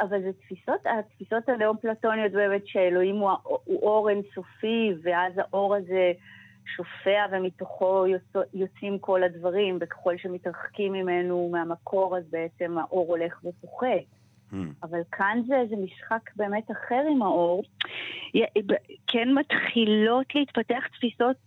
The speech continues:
Speaker 1: אופטיות גם בתקופה הזאת של, אה, ו-, ו-, הם כן מתחילים לעבוד עם אור, אבל אני לא יודעת באמת, ה-, ה-, אני לא יודעת, אה,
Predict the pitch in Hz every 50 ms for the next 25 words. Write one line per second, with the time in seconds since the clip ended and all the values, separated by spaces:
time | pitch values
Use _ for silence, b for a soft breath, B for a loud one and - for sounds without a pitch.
0 | - - - - 277 269 - - - 311 302 220 185 - - 180 180 175 160 165
1 | 165 - - - 175 - - - 185 175 165 165 160 165 170 165 - - - -
2 | 180 170 170 170 165 165 165 165 165 165 170 170 170 170 - B B B B B
3 | B B B B B B B - - - - - - 170 175 165 123 156 180 175
4 | 175 175 - - 170 - - - - - - _ - - - - - - - 170
5 | 170 180 160 - - - 254 262 277 302 381 - - - - 302 262 247 240 226
6 | 220 208 196 185 185 202 202 196 208 196 190 185 180 175 175 180 180 175 170 175
7 | 175 175 170 185 262 349 440 - - - _ - - - 294 311 320 302 _ _
8 | - - - 180 - - - 175 180 180 180 175 175 175 175 - - - - -
9 | _ _ - _ _ _ _ - _ _ _ _ - - - - _ _ _ _
10 | - _ _ _ _ _ _ 180 180 185 185 180 185 196 208 269 269 269 - -
11 | - - - - 285 269 269 262 262 254 254 254 254 247